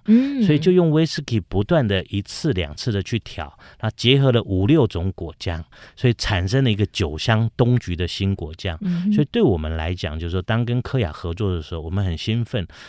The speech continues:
Speaker 2: 当这个酒香冬菊的果酱出来的时候，我们觉得它是来自于台湾大地的香水。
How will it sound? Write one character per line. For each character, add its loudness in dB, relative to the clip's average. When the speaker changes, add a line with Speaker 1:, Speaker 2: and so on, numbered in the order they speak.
Speaker 2:
当 2
这 -4
个 0
酒 0
香 0
冬 2
菊 -4
的 -4
果 -8
酱 -2
出 -4
来 0
的 -6
时 -4
候， -4
我 -6
们 -2
觉 -4
得 2
它 -4
是 -2
来 -4
自 -6
于 -8
台 -8
湾 -4
大 0
地 -2
的 -6
香 -4
水。 -10